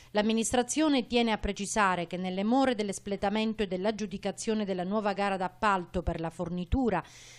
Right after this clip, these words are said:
del servizio di refezione scolastica si è ritenuto opportuno, al fine di evitare un eccessivo slittamento dell'avvio della mensa, procedere con una proroga tecnica nei confronti della ditta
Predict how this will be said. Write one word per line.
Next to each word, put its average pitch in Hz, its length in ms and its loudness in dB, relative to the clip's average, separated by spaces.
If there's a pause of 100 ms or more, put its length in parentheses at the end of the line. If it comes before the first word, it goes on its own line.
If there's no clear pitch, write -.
del 190 140 -4
servizio 208 600 0
di 180 120 0
refezione 185 580 0
scolastica 175 840 -2 (280)
si - 180 2
è - 20 6
ritenuto 247 540 4
opportuno, 233 920 4
al 196 160 0
fine 247 340 2
di 185 100 -2
evitare 180 580 2
un 170 120 -4
eccessivo 190 540 -4
slittamento 185 800 -2
dell'avvio 165 380 -2
della 175 220 0
mensa, 254 440 2
procedere 214 540 2
con 196 140 -4
una 190 220 -2
proroga 220 440 2
tecnica 208 600 -2
nei 190 140 -4
confronti 208 600 -2
della 170 260 -4
ditta 180 440 -4